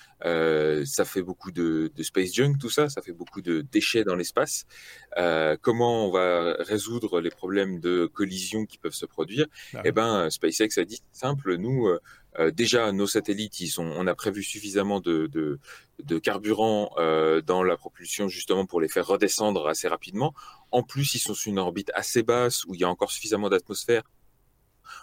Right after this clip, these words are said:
Speaker 1: pour que naturellement ils redescendent.
Speaker 2: Mhm.
Speaker 1: Euh, et ils sont prévus pour, euh, brûler à quatre-vingt-quinze pour cent dans l'atmosphère.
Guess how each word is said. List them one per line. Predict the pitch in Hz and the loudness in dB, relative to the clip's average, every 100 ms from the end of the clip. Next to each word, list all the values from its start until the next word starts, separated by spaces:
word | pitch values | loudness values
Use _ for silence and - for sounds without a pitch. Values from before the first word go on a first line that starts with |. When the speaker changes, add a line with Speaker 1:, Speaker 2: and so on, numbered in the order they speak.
| _ | _
Speaker 1:
pour | - | -8
que | 101 - - - _ _ _ _ | -8 -8 -14 -20 _ _ _ _
naturellement | 95 92 110 98 104 | -2 0 2 2 2
ils | 95 | -2
redescendent. | 82 87 - 143 180 - - | -2 -4 0 -2 -2 -8 -18
Speaker 2:
Mhm. | 92 95 143 - | -12 -10 -10 -2
Speaker 1:
Euh, | 87 85 80 80 78 78 76 - - - _ | 0 2 2 4 4 4 2 -2 -4 -10 _
et | 120 | 0
ils | 113 | 2
sont | - 110 | 0 -2
prévus | - 113 120 131 | 0 -2 0 -2
pour, | - 101 87 87 | -2 -4 2 4
euh, | 90 | 2
brûler | 92 98 110 101 | 0 0 2 4
à | 82 | 2
quatre-vingt-quinze | 104 - 95 95 95 - - | -2 -4 -6 -4 -6 -6 -18
pour | - - | -14 -10
cent | 92 | -8
dans | 85 | -8
l'atmosphère. | 78 82 - | -8 -6 -6